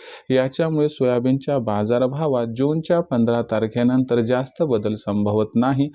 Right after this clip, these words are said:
आणि सोयाबीनची दर पातळी ही जास्तीत जास्त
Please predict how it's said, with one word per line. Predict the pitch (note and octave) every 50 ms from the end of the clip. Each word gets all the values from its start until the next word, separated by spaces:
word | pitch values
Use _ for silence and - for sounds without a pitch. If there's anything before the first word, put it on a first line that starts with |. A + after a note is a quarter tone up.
| - - - - _ -
आणि | C3 C3+ C#3+ D#3+ F3+ F3+
सोयाबीनची | - - C#3+ C#3 C3 B2 B2 B2 B2 A#2+ - A#2+
दर | A2+ A2 A2+ A#2 A#2+ A#2
पातळी | A#2 - A2+ A#2 A#2+ - - G#2+ G#2 G2 - - - - _ -
ही | E3+ F3 D3
जास्तीत | D3+ C#3+ C#3+ D3 - - F3 E3+ D3
जास्त | C#3+ C#3 C3+ - - -